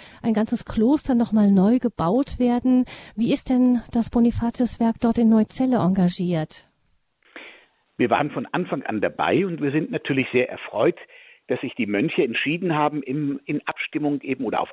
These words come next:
Speaker 2: Einladung des Bischofs von Görlitz, sich dort anzusiedeln. Und heute ist ja das Priorat neu gegründet worden,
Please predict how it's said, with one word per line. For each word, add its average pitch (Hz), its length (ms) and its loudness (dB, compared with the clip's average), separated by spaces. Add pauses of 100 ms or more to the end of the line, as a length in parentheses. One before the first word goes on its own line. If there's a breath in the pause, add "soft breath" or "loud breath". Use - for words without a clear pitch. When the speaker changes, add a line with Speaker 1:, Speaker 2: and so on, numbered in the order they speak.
Speaker 2:
Einladung 139 560 -6
des 87 220 -16
Bischofs 135 400 -6
von 85 220 -14
Görlitz, 160 400 0 (640 loud breath)
sich 135 160 -8
dort 113 260 -2
anzusiedeln. 175 720 -2
Und 139 160 0
heute 120 240 2
ist - 80 -6
ja 113 80 -4
das 92 160 -6
Priorat - 600 -2
neu 143 280 0
gegründet 143 520 -2
worden, 156 340 -2